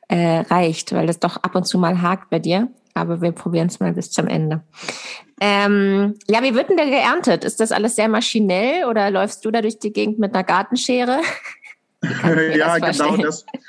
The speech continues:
Speaker 2: Also genau das wollten wir vermeiden und kennen, der ja auch Ackerbaubetrieb kommt, äh,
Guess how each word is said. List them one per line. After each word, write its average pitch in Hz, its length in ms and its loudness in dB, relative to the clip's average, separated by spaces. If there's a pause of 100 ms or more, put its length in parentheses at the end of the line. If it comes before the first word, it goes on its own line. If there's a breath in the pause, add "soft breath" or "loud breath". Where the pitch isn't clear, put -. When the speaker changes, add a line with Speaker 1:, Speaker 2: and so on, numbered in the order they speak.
(220 loud breath)
Speaker 2:
Also 139 200 2
genau 143 320 2
das 151 300 -2
wollten 147 280 0
wir 139 100 2
vermeiden 139 640 0
und 127 200 0
kennen, 139 320 0
der 127 120 2
ja 120 160 0
auch - 180 -4 (560)
Ackerbaubetrieb 135 800 0
kommt, 139 380 -2
äh, 127 220 0